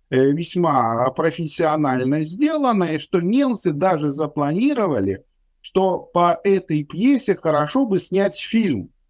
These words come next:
э, причем используя Рижские площади. То есть собирались снимать его в Риге, но вот сам ход войны, наступление Красной Армии сорвал эти, я бы сказал,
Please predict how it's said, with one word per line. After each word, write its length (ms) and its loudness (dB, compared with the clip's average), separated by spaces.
э, 360 0
причем 640 -2
используя 1000 -2
Рижские 680 -2
площади. 760 -2
То 80 0
есть 180 0
собирались 580 0
снимать 460 -2
его 240 0
в 60 0
Риге, 460 0
но 300 2
вот 220 -2
сам 340 0
ход 300 -2
войны, 400 2
наступление 720 0
Красной 460 -2
Армии 480 0
сорвал 680 2
эти, 520 0
я 200 0
бы 120 -2
сказал, 680 -2